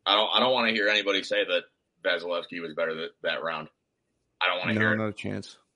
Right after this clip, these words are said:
Speaker 2: Not a chance because the
Speaker 1: Because
Speaker 2: Rangers were putting less shots on net and, and not as good as shots as Tampa Bay was. And Igor, I mean, he stood on his fucking head. He was a brick wall. He did absolutely everything he possibly could.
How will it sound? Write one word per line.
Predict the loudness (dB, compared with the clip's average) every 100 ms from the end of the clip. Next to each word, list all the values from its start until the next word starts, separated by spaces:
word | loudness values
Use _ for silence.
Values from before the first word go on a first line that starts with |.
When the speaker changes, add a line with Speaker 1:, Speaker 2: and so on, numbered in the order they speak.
| _ _ _ _ -4
Speaker 2:
Not | 0 0
a |
chance | 0 -2 -4
because | -4 -4
the | 6
Speaker 1:
Because | 8
Speaker 2:
Rangers | 8 4
were | -4
putting | -4 -8 -2
less | 0 2
shots | 2 2 2
on | -2
net | 0 0 -2 -14 -18 0
and, | 4 6
and | 6 8
not | 10 8
as | 6
good | 6 4
as |
shots | 6 6 6 4
as | 4 4
Tampa | 4 0 4
Bay | 6 8
was. | 8 6 4 -4 -20 -20 _
And | 4 6 8
Igor, | 6 6 10 10 10 6 0
I | 4
mean, | 6 4 4
he | 0
stood | 6 6
on | 8
his | 4
fucking | 0 -2 -2
head. | -4 -4
He | -2
was | -4
a | -2
brick | -2 0
wall. | 2 2
He | 2
did | 4 8
absolutely | 8 8 4 0 2
everything | 0 -2 -4
he | -6 -2
possibly | 0 0 0 -6
could. | 0 2 2